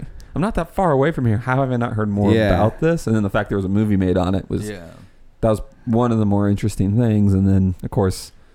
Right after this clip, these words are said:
Speaker 3: Well, it provides such a good metaphor backdrop for the entire story too,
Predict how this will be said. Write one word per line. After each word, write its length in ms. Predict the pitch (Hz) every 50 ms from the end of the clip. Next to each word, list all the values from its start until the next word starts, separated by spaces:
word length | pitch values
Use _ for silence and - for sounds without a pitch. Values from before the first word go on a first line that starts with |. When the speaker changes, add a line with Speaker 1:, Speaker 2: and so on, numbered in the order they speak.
| -
Speaker 3:
Well, 300 | - 110 117 120 110 98 -
it 140 | 117 117 113
provides 480 | - 127 117 101 107 110 113 117 113 -
such 260 | - 131 117 - -
a 60 | 104
good 240 | 92 98 98 95 92
metaphor 640 | 82 82 82 85 92 98 - - - 87 82 85 - - _ _ -
backdrop 720 | 87 85 90 - - - - - 107 95 87 - - -
for 160 | - - 95 87
the 140 | 87 90 80
entire 400 | 76 - - 92 78 65 64 92
story 520 | - - - 92 92 92 78 65 62 - -
too, 440 | - - 87 69 - 53 55 -